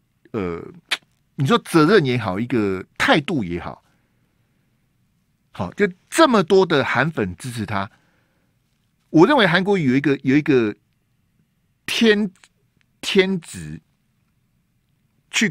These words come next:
告诉支持他的人，曾经支持他的人，就是说，你们当初支持我是对的，然后我是可以把直辖市长的工作做好的。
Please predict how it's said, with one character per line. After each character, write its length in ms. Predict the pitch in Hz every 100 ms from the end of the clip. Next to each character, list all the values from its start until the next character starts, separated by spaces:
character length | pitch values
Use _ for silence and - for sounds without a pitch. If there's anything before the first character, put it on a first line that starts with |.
| -
告 220 | 214 165
诉 360 | - 170 123 110 _ _ _ _
支 160 | - 170
持 160 | 143 127
他 200 | 117 110
的 100 | 87
人， 160 | 69
曾 240 | - 151 151
经 200 | 170 156
支 180 | 156 135
持 80 |
他 100 | 117
的 120 | 113 87
人， 100 | 82
就 40 |
是 100 | 101
说， 120 | 107 - _ _ _ _
你 100 | -
们 100 | 147
当 160 | 143 190
初 140 | 190
支 140 | 170 170
持 100 | 147
我 80 | 95
是 100 | 131
对 280 | - 151 78
的， 80 | - _ _ _ _ _ _ _ _ _ _ _ _ _ _ _ _ _ _ _ _ _ _ _ _ _ -
然 120 | 202
后 80 | 220
我 140 | 175 135
是 160 | 247
可 120 | -
以 80 | 180
把 320 | 156 95 73 - _ _ _ _ _ _
直 200 | - 160
辖 180 | 160 135
市 160 | -
长 140 | 120 90
的 100 | 95
工 160 | 113
作 120 | 113
做 200 | 101 127
好 220 | 87 -
的。 80 | -